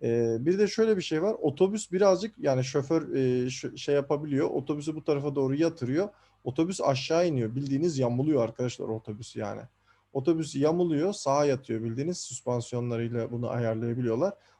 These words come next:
Bu sayede adam daha da rahat çıkabiliyor. İyice otobüs aşağı indiği için. Bir de rampa var, çok rahat bir şekilde geçebiliyor.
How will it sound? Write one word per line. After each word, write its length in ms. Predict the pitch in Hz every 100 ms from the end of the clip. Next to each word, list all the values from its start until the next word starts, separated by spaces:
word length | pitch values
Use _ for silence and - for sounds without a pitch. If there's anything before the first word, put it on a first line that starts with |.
| -
Bu 80 | 214
sayede 340 | - 135 156
adam 320 | 196 165 196
daha 240 | 170 165 147
da 100 | 123
rahat 260 | 143 180
çıkabiliyor. 580 | - - 151 131 117 101 - _
İyice 240 | 156 139 135
otobüs 380 | 127 139 139
aşağı 400 | 135 123 - 131
indiği 260 | 117 110 110
için. 220 | - 180 - _ _
Bir 60 | 143
de 140 | 139
rampa 340 | 156 147 120 127
var, 180 | 175
çok 240 | - 151 123
rahat 220 | 120 -
bir 40 |
şekilde 300 | - 117 165
geçebiliyor. 560 | 160 131 127 113 113